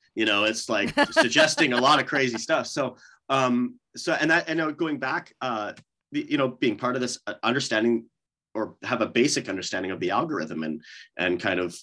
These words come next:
Speaker 1: how it works, and, and understanding that if this is how it works, this is how you have to play the game, you know? And so those types of things. And the other thing to say, just for the benefit of you and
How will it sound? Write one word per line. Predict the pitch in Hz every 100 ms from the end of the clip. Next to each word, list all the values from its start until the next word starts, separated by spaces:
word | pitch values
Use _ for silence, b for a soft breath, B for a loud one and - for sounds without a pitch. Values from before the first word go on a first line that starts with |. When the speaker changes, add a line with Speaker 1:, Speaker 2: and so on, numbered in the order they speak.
| -
Speaker 1:
how | 98 98 107
it |
works, | 113 143 123 - 120
and, | 101 101
and | 110 104 98 -
understanding | 131 127 120 120 117 113
that | 107 _ -
if | 113
this | 127 123
is | 120
how | 123 110
it | 123
works, | 123
this | 110 123
is | 113
how | 107
you | 107
have | 98 85 -
to | - _ _ _ -
play | 87 87
the |
game, | 98 160 160 80 -
you | 101
know? | 95 101
And | 101
so | 98 117 101 98 B B B B B
those | 139 151
types | 123
of | 117
things. | 104 - b b b 147
And | 160
the | 175 175 165
other | 214 247 254
thing | 196 143
to | 127
say, | 143 143
just | 120 147 -
for | 160
the | 139
benefit | 135 139 - 147
of | 113
you | 127 156
and | 131